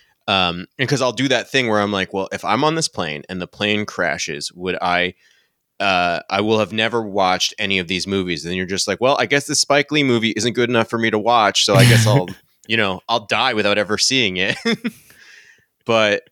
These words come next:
Speaker 1: I always kinda watch something that I'm like, I can be a little invested in, but mostly it's just, like, riding on a theme park ride.
Speaker 2: Sure.
Speaker 1: And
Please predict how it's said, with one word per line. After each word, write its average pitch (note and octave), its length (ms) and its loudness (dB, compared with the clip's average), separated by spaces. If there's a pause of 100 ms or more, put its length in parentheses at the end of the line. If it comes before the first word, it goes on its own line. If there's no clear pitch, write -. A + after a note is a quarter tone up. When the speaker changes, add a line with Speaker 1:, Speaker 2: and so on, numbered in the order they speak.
(140)
Speaker 1:
I B2 160 2
always C#3+ 220 2
kinda C#3+ 240 0
watch A2+ 260 2
something A2 220 0
that G2+ 100 2
I'm F#2+ 140 0
like, F#2+ 260 -2
I A2 100 -2
can A2 180 -4
be G#2+ 420 -2
a G2+ 180 4
little A2+ 400 2
invested C#3 480 2
in, C#3 180 2
but A2 140 0
mostly F#2+ 380 -2
it's E2+ 120 -2
just, - 300 -4
like, D#2+ 380 -6
riding F2 500 0
on E2 160 -4
a D#2+ 60 -8
theme F2 200 -4
park D#2+ 280 -4
ride. D2 400 -4 (160)
Speaker 2:
Sure. F#2 180 2
Speaker 1:
And E2 460 -2